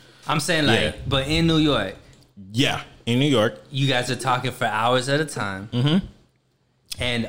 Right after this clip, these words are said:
Speaker 1: on your way back
Speaker 2: Yeah.
Speaker 1: to, to meet her, because she had booked the ticket to
Speaker 2: To come to L A.
Speaker 1: on the same day that you were coming back, right?
Speaker 2: Yes, correct.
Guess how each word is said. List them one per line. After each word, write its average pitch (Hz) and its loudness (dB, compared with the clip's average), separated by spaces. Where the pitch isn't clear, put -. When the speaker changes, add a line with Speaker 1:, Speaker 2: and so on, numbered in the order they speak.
Speaker 1:
on 131 2
your 143 6
way 135 2
back 117 -4
Speaker 2:
Yeah. 78 -4
Speaker 1:
to, 127 -4
to 139 -2
meet 233 2
her, 135 0
because 127 -4
she 185 -2
had 160 -2
booked 143 -4
the 143 -2
ticket 139 -4
to - -8
Speaker 2:
To 131 4
come 127 2
to 139 2
L 135 4
A. 110 4
Speaker 1:
on 110 4
the 127 4
same 139 0
day 147 0
that 117 -6
you 156 0
were 160 -2
coming 101 -6
back, 92 -14
right? 113 -2
Speaker 2:
Yes, - -2
correct. 113 2